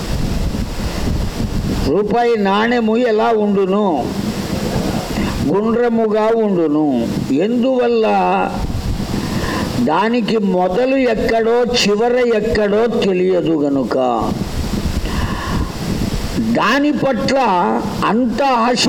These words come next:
ఉంటుంది, ధనము పట్ల. దుర్యోధనుడు కూడా అటువంటి ఆశాపరుడే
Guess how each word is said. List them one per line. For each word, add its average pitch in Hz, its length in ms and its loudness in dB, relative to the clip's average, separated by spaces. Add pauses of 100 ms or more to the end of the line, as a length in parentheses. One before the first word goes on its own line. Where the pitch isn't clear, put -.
(100)
ఉంటుంది, 196 420 0 (140)
ధనము 190 340 0
పట్ల. 170 360 0 (1300)
దుర్యోధనుడు 208 840 2
కూడా 190 340 2 (100)
అటువంటి 170 440 0 (200)
ఆశాపరుడే 160 800 0